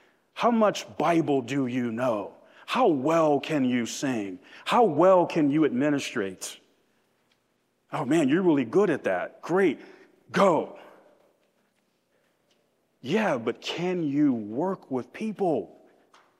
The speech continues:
Can you love people? Can you be an encourager to people?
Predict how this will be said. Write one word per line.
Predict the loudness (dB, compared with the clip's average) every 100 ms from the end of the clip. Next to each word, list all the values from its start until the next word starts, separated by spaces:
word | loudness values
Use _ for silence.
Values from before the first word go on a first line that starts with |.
| _ _ _ _ _ -6
Can | -2 -2 0
you | -2 -2 0
love | 0 0 -6 -8
people? | -4 -2 2 2 2 0 -8 -20 -20 _ _ _
Can | -2 0
you | 2 0
be | 2 2
an | 2
encourager | 0 -2 -2 0 0 0 -2
to | -2 -6
people? | 0 0 2 2 2 0 -6